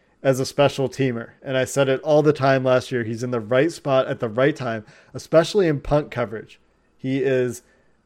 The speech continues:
an exceptional player, or was last year at least, in punt coverage.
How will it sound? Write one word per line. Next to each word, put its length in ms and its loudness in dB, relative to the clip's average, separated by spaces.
an 140 -2
exceptional 640 0
player, 540 -6
or 100 2
was 300 4
last 340 4
year 120 -2
at 100 -8
least, 320 -12
in 180 -6
punt 240 -4
coverage. 480 -16